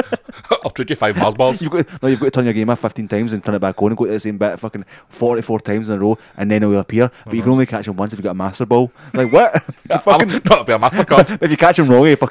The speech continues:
Speaker 1: if you catch him wrong, he crashes your game, you'll
Speaker 2: Yeah.
Speaker 1: lose all your fucking content. <laughs>
Speaker 2: You don't get a MasterCard, mate. <laughs>
Speaker 1: Eh,
Speaker 2: Aye, so I would say a Gold's definitely up there, the biscuits.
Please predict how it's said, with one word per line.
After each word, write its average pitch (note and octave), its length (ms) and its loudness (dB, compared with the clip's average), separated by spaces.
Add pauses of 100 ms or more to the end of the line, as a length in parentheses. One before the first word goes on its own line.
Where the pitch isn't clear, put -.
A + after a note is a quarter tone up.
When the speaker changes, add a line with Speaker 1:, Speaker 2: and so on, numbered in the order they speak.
Speaker 1:
if - 80 -10
you C#3 60 2
catch G#3 220 2
him D#3+ 120 2
wrong, C3 120 4
he D3+ 60 -4
crashes C3+ 320 2
your B2 80 2
game, B2 260 0
you'll C3+ 100 4
Speaker 2:
Yeah. A#2 60 2
Speaker 1:
lose B2 120 4
all B2 60 4
your B2 100 2
fucking A2+ 240 -6
content. E3 420 2 (100)
<laughs> - 120 -20
Speaker 2:
You C3+ 80 -8
don't A2 120 -6
get G2 80 -8
a - 20 -8
MasterCard, B2 440 -6
mate. B2 180 -8 (840)
<laughs> D#3+ 100 -6 (1160)
Speaker 1:
Eh, A2 280 0 (100)
Speaker 2:
Aye, G2+ 180 -4
so A#2 100 -8
I - 20 -4
would G#2+ 80 -10
say F3 80 0
a D3+ 40 2
Gold's G#2+ 280 -4
definitely F#2+ 280 -4
up D2+ 60 -10
there, G2 200 -6 (180)
the F#2 100 -16
biscuits. - 460 -16